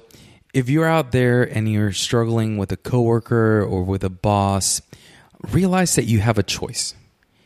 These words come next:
that we are lucky enough to be in a place where we do have a job. And n-, it's not to say that it is acceptable. I know there are certain cir-,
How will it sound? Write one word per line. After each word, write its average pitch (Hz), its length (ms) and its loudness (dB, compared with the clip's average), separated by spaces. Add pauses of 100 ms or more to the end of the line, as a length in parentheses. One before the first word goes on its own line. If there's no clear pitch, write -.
(260)
that 95 380 0
we 117 200 2
are 113 140 4
lucky 110 360 0
enough 104 260 0
to 104 120 -4
be 95 220 0
in 95 60 -2
a 95 40 -4
place 95 460 -2 (100)
where 92 320 2 (180)
we 101 80 -2
do 113 200 2
have 104 180 2
a 92 60 2
job. 82 420 -4 (720)
And 107 440 -4 (1160)
n-, 113 240 -6
it's 120 160 0
not 165 140 2
to 156 100 -2
say 135 240 2
that 113 300 0 (220)
it 113 140 2
is 117 140 2
acceptable. 113 640 0
I 107 80 4
know 101 140 2
there 101 120 4
are 98 60 2
certain 95 300 -2
cir-, 92 200 -4